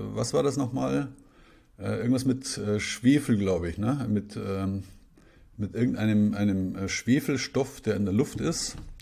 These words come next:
Fällt mir jetzt gerade der Name nicht ein. Und deswegen läuft das Silber an. Deswegen bin ich jetzt so ein bisschen hier irritiert, muss ich sagen.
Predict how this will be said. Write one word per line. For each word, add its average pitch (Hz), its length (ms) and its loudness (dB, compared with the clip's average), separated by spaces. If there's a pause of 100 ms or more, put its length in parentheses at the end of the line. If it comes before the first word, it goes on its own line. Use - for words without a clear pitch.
Fällt 117 180 4
mir 123 80 8
jetzt 110 140 2
gerade 104 220 2
der 95 160 0
Name 95 260 2
nicht 123 220 0
ein. 123 340 0 (600)
Und - 100 -8
deswegen 113 380 6
läuft 101 300 2
das - 220 -2
Silber 123 320 4
an. 117 280 4 (600)
Deswegen 127 360 4
bin 139 100 8
ich 123 60 4
jetzt 139 180 6
so 135 80 2
ein 113 140 8
bisschen 135 440 8
hier 123 300 6
irritiert, 139 680 2
muss 143 140 0
ich 147 100 -2
sagen. 139 400 4